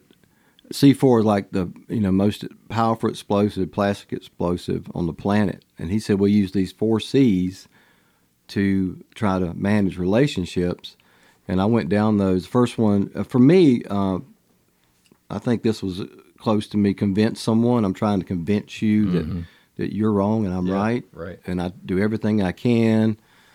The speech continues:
Speaker 1: you know, to do that, you know, emails, whatever, texts, articles, whatever it takes, uh, to convince you and then hopefully convict you.
Speaker 2: Right.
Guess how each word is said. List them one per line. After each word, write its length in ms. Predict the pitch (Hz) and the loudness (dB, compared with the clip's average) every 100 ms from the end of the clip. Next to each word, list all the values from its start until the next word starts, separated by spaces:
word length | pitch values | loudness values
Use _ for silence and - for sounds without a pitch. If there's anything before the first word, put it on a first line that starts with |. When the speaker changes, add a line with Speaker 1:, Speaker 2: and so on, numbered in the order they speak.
| _ - | _ -6
Speaker 1:
you 120 | 107 | -2
know, 200 | 95 92 | 0 0
to 100 | 92 | -2
do 300 | 87 101 113 | -2 2 2
that, 440 | 110 107 107 101 - - | 4 2 0 -2 -8 -12
you 180 | 101 87 | -8 -6
know, 180 | 80 - - _ | -6 -10 -18 _
emails, 560 | - 113 107 104 104 95 | 0 2 4 4 2 0
whatever, 480 | 107 101 98 95 98 | -2 0 0 2 0
texts, 720 | - 110 104 101 - - - - _ _ _ _ _ _ _ - | 0 0 0 -2 -8 -20 -20 -20 _ _ _ _ _ _ _ -4
articles, 640 | 101 104 104 110 107 98 | -2 -2 0 0 2 0
whatever 480 | - 117 - 127 120 | -2 -4 0 2 2
it 80 | - | 0
takes, 560 | - 117 101 90 - _ _ _ _ _ - | 0 2 2 0 -12 _ _ _ _ _ -8
uh, 200 | 101 95 | -2 -2
to 100 | 95 | -2
convince 580 | 95 101 95 110 113 - | -4 -2 0 0 0 -4
you 320 | 101 95 95 95 | 0 2 0 -2
and 160 | 98 | 0
then 140 | 104 113 | 2 2
hopefully 520 | 110 131 - 107 98 | 2 0 0 -2 -2
convict 520 | - 95 110 110 - | -2 -2 0 -2 -4
you. 200 | 90 82 - - _ - | -8 -8 -12 -20 _ -10
Speaker 2:
Right. 280 | 82 78 | -6 -6